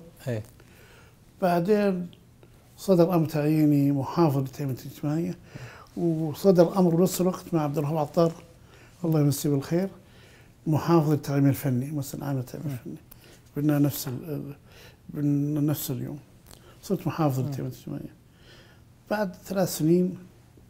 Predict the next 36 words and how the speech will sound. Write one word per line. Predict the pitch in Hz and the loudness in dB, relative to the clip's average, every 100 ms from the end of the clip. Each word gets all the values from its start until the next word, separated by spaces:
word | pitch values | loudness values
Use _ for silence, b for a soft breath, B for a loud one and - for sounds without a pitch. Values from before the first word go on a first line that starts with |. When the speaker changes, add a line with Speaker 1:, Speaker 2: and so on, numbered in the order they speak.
| - - - - b b b | -20 -20 -20 -20 b b b
Speaker 2:
عينت | 165 170 147 | 6 6 6
أنا | 139 135 | 4 4
وزير | 135 135 139 123 - - _ - - b b b b - | 2 4 4 2 -8 -20 _ -20 -20 b b b b -4
للعمل | 127 139 156 151 | 0 2 4 4
والشؤون | 147 - 151 | 4 2 0
الاجتماعية. | - 143 120 123 127 - - - - | 0 -6 -8 -12 -18 -20 -20 -20 -12
Speaker 1:
مم. | 127 113 - - 156 | -10 -10 -16 -20 -14
Speaker 2:
يعني. | 147 165 - - - B B - | -12 -12 -14 -20 -20 B B 2
Speaker 1:
كيف | 196 | 2
تشوف | - - 143 | 2 2 2
تجربتك | - 123 123 127 120 | 2 2 2 0 -2
في | - | -2
وزارة | 104 101 - | -2 -2 -2
العمل؟ | 95 95 98 104 B B B B B | -4 -4 -4 -6 B B B B B
آه، | 135 107 107 101 101 - 156 | -8 -6 -6 -8 -10 -12 -2
وما | 151 | 2
كانت | 180 180 131 | 4 4 2
قصيرة | - 107 117 92 | 0 0 0 0
يعني، | 87 87 92 | -2 -4 -8
أيضًا | 104 104 | -8 -8
است-، | 104 - 85 69 69 - - - - | -8 -8 -10 -10 -12 -18 -20 -20 -8
كانت | - | 0
Speaker 2:
لا، | 185 | 2
ثلاثة | 175 165 156 - | 4 2 0 -2
عشر، | 180 185 170 | -8 -8 -10
لا، | - B | -12 B
Speaker 1:
ثلاثة | - 117 | -2 0
عشر. | - | 2
Speaker 2:
وزارة | 139 170 175 165 | 4 4 2 -2
العمل | 151 226 220 147 | 0 4 4 4
قا-، | 135 143 - | 2 0 -2
كوزارة | 139 131 165 175 143 131 | -2 0 4 4 2 -2
عمل | 123 165 - | -4 -4 -6
قعدت | - - | -8 -6
فيها | 190 | -4
Speaker 1:
مم. | 175 | -4